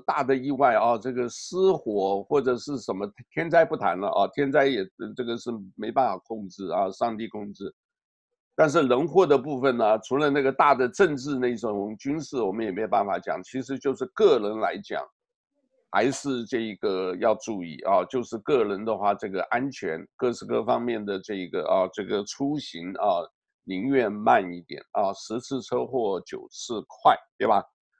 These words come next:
好，这个呢，我们 local 呢，我们今天大概也就这样子了啊。美国呢，这个就是选举，两党这边吵，我，我们那些也，也，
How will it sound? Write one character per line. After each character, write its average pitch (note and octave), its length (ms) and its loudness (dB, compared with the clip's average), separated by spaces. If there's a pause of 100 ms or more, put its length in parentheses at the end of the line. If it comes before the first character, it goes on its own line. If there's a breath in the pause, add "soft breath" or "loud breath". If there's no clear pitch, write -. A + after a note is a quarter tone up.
(180)
好， G2+ 280 6
这 F3 160 4
个 D#3 120 4
呢， C#3 100 8
我 B2 140 6
们 D3 120 2
local D#3+ 320 8
呢， C3 160 6
我 B2 100 8
们 A#2+ 120 -2
今 D3+ 160 2
天 D3+ 100 2
大 D#3 140 6
概 D3 140 6
也 A2+ 180 4
就 C3+ 180 4
这 C3 80 2
样 B2 180 6
子 G2+ 120 -2
了 - 80 -2
啊。 A#2 180 10
美 A#2+ 180 4
国 B2+ 180 4
呢， E3+ 220 6
这 D#3 120 -2
个 D#3 160 0
就 D#3+ 160 -2
是 D3 160 -4
选 C3+ 240 2
举， A#2 180 -4
两 A#2+ 260 2
党 A#2 200 6
这 C3 140 2
边 C#3+ 180 0
吵， F#2+ 200 4
我， G2 420 -2
我 G#2 180 -2
们 B2 160 -2
那 C#3 160 2
些 B2+ 240 6
也， G2+ 260 2
也， G2 280 0